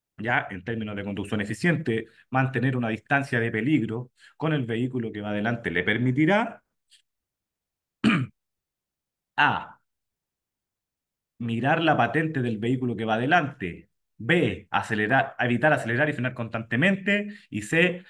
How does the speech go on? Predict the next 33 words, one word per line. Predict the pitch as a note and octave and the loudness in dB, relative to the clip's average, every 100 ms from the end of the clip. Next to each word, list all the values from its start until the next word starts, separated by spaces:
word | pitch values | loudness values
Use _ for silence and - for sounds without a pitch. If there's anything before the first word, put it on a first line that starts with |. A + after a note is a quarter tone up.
| _ | _
contar | - G#2+ G#2 D#3+ D#3+ | -6 -6 2 0 2
con | C3+ | 0
un | B2+ | 0
mayor | A#2+ A2+ D#3 D#3+ | 0 0 -2 -4
tiempo | E3+ E3+ E3+ | -4 -4 -4
para | C#3+ C#3+ C3+ | -4 -2 -2
manipular | B2 A2 G#2+ C3 D#3+ E3+ - - _ | -4 -4 -4 -2 -2 -6 -16 -20 _
la | A2 G#2+ G2 | -4 -2 -2
radio | G2+ C3 D#3 D#3 | -2 -2 -2 -2
del | D3+ D3+ | -2 -4
vehículo. | C3 D3+ C3+ - D#2 - _ _ _ _ _ _ _ _ _ _ _ _ _ _ _ _ _ | -6 -2 -2 -4 -12 -14 _ _ _ _ _ _ _ _ _ _ _ _ _ _ _ _ _
¿Ya? | G2+ A#2+ C#3+ C#3+ - _ _ _ _ | -10 -6 -6 -10 -18 _ _ _ _
¿Qué | F#3 | 0
nos | G3+ | 2
permitirá | G3+ E3+ D#3 D3 E3+ | 2 2 2 4 6
mantener | F3+ F3 E3 | 6 4 2
una | E3+ | 4
distancia | D#3+ D#3+ F3 F3 D#3+ | 2 2 0 2 0
prudente | B2 B2+ C#3+ D3+ | 2 0 0 -2
con | D3+ | -2
el | |
vehículo | D3 D#3+ E3+ | -2 -2 -2
que | D#3+ | -6
está | D#3+ F3 | -2 0
adelante? | E3+ G3+ E3 - B2 C#3 - _ _ _ _ _ _ _ _ _ _ _ _ _ _ _ | 2 0 -2 -4 -6 -6 -16 _ _ _ _ _ _ _ _ _ _ _ _ _ _ _
Mirar | G#2+ B2+ | -2 0
la | D3 B2+ | 2 2
patente | B2 D#3+ D#3 | 2 0 -2
del | A#2+ | -2
vehículo | B2 C3 C3+ | 0 0 -2
que | B2+ | -2
va | C3 | -2
adelante | C3+ F#3 G#3 G#3 G#3 G#3+ G#3+ G#3 | -2 -2 -2 -4 -4 -4 -4 -8